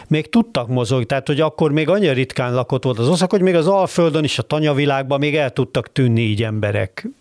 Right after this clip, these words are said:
viszonylag izébe. So-, hosszas fegyver-, hosszan harcoló fegyveres csoportok nem, de akkor még ugye a közlekedés se volt olyan sűrű, települések se voltak akkorák, technika se volt olyan.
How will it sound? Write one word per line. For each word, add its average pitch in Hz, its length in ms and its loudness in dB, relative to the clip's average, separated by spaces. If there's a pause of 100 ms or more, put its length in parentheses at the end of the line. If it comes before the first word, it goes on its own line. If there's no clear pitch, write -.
(220)
viszonylag 120 720 -4
izébe. 123 420 0 (280)
So-, 165 240 0
hosszas 160 460 0
fegyver-, 151 480 -2
hosszan 151 360 0
harcoló 139 380 0
fegyveres 135 360 0
csoportok 131 500 -4
nem, 107 260 0
de 131 160 -2 (360)
akkor 147 380 0
még 135 300 0
ugye 139 260 0
a 127 320 -2 (640)
közlekedés 147 640 0
se 151 120 0
volt 147 280 0
olyan 139 240 2
sűrű, 131 460 2
települések 139 760 -2
se - 140 -4
voltak 135 400 -2
akkorák, 127 560 -4 (460)
technika 151 460 -2
se 143 160 -2
volt 139 320 0
olyan. 131 340 2